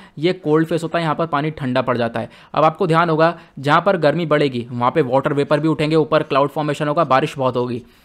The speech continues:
ठीक है। जहाँ पे ज़्यादा गर्मी पड़ेगी, पानी गर्म होगा ओशन का,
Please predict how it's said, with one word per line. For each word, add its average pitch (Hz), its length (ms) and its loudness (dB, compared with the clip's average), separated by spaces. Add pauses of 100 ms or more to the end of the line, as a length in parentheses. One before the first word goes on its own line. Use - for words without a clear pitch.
(140)
ठीक 165 120 0
है। 190 80 4
जहाँ 151 200 2
पे 190 100 -2
ज़्यादा 151 220 2
गर्मी 160 220 0
पड़ेगी, 160 340 0
पानी 160 260 2
गर्म 156 220 2
होगा 160 200 2
ओशन 156 280 -2
का, 147 200 0